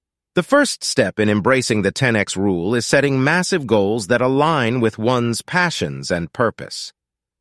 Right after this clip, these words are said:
Cardone encourages readers to aim high and dream big,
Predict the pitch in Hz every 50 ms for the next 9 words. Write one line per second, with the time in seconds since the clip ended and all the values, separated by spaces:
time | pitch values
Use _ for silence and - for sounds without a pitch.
0 | _ _ - - 196 208 180 247 254 254 226 196 175 160 147 - 165 156 160 156
1 | 131 139 127 113 139 143 123 123 127 - - 143 - 143 151 147 147 127 135 170
2 | 160 131 107 104 117 127 120 107 110 135 143 139 135 127 113 170 175 131 90 67
3 | 60 - -